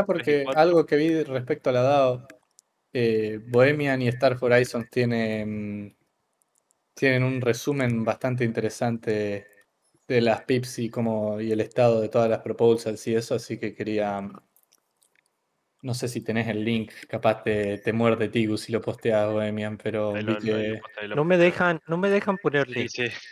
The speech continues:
Speaker 1: <laughs> Ahí lo posteo el link.
Speaker 2: había que wildlistear
Speaker 1: Y
Speaker 2: el,
Speaker 1: está.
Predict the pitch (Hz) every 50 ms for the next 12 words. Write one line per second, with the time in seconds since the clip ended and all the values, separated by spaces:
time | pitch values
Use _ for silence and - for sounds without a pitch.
0 | - - 127 117 - - _ - - - _ _ - 175 - _ _ - 165 _
1 | _ - 156 - _ _ - - - - - - - - - _ _ _ _ _
2 | _ _ _ _ _ _ - - 113 117 117 117 107 110 110 - - 110 104 104
3 | 101 98 98 98 95 - - _ _ _ _ _ - 127 123 131 131 127 120 127
4 | 117 110 110 110 113 110 110 110 117 120 - - 127 120 110 107 107 104 104 104
5 | 104 110 110 110 107 107 107